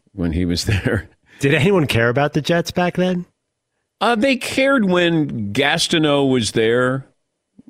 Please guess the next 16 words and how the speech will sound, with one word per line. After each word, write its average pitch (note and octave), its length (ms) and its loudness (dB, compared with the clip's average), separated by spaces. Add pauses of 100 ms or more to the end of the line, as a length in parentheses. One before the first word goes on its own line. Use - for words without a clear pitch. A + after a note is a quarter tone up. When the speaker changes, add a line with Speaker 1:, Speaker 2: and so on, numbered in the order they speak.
(220)
Speaker 1:
Uh, B2 220 2
Freeman E3 480 0
McNeil. A#2+ 680 0 (1080)
Ken F#3 200 -2
O'Brien D#3 520 2
was D3 160 0
serviceable. C3 840 -2 (640)
You B2 100 -10 (140)
know, E3 140 0
they A3+ 160 0
had B3+ 180 0
some G3 140 0
star E3+ 260 0
power D#2 360 -2
there, E2+ 420 -2 (720)
but, A#2+ 240 -2